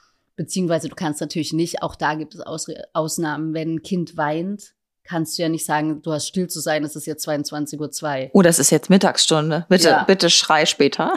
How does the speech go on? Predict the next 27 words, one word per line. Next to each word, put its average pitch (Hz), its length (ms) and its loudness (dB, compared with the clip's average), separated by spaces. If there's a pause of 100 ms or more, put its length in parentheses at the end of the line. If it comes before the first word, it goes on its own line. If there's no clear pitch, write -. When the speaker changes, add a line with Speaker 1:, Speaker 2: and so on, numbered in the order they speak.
Speaker 1:
Ja. 160 380 2 (1500)
Speaker 2:
Ja, 175 260 4 (120)
ich, - 220 4
ähm, 196 920 4
ich - 340 2 (300)
verstehe 226 400 4
total 202 400 4
gut, 214 260 4
dass 220 140 4
du 196 120 4
dich 196 200 2
jetzt 185 280 2
so 185 640 6
unwohl 208 380 8
fühlst 262 540 4
und 208 120 6
dass 180 140 2
das - 160 2
jetzt 180 180 4
so 170 120 4
auch - 160 4
so - 160 2
ein, 165 240 0
so 165 140 2
ein, 160 400 0
so 165 120 0
ein 156 360 -4